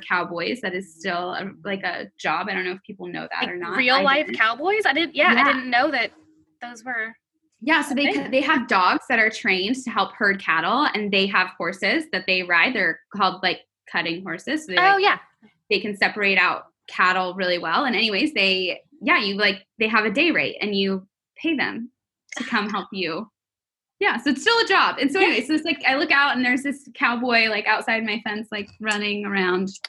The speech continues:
Speaker 1: getting
Speaker 2: <laughs>
Speaker 1: cows together, and I'm like, "This life that I live, what is happening <laughs> right now?"
Speaker 2: <laughs> That is so cool. You've gotta, like, start filming that and sharing it. I would totally watch. <laughs>
Speaker 1: I know. I really do. I see. Okay, maybe that's where I'm gonna make my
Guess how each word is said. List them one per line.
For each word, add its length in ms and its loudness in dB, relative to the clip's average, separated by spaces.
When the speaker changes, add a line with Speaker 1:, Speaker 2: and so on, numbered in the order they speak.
Speaker 1:
getting 300 0
Speaker 2:
<laughs> 60 -12
Speaker 1:
cows 240 -6
together, 320 -2
and 120 0
I'm 100 0
like, 240 0
"This 160 4
life 360 2
that 180 -6
I 160 -4
live, 240 -6
what 180 2
is 80 -2
happening 600 2
<laughs> 40 0
right 240 4
now?" 640 0
Speaker 2:
<laughs> 40 -10
That 240 2
is 80 -2
so 340 4
cool. 260 2
You've 200 -2
gotta, 240 4
like, 160 0
start 300 0
filming 340 -2
that 200 0
and 80 -10
sharing 340 2
it. 100 0
I 120 4
would 120 0
totally 400 -2
watch. 400 -4
<laughs> 400 -2
Speaker 1:
I 100 0
know. 400 4
I 220 2
really 460 0
do. 260 0
I 480 0
see. 160 2
Okay, 240 -2
maybe 240 2
that's 320 2
where 100 0
I'm 160 0
gonna 160 2
make 320 -2
my 220 4